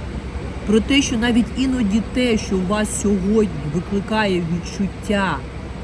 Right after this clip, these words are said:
щастя на все життя, да, тобто начебто він робить вчинки, що він вас любить, завтра це може бути зовсім інше. І знаєте чому? Тому що совершенним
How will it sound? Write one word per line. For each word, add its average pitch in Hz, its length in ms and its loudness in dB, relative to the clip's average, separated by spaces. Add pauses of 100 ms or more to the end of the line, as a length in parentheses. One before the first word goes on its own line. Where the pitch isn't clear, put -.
щастя 190 800 -2 (580)
на 185 80 0
все 208 320 0
життя, 196 680 0 (800)
да, 175 100 0
тобто 185 420 -4
начебто 180 400 -4
він 165 160 0
робить 180 240 0 (120)
вчинки, 220 520 0
що 170 100 -2
він 175 200 0
вас 165 260 -2
любить, 170 440 -2 (440)
завтра 220 580 2 (100)
це 202 80 0
може 175 300 0 (180)
бути 160 280 -4 (220)
зовсім 196 420 2 (160)
інше. 180 400 -2 (580)
І 208 60 4
знаєте 208 520 2 (120)
чому? 156 240 -2 (480)
Тому 220 300 2
що 202 380 0 (720)
совершенним 208 720 2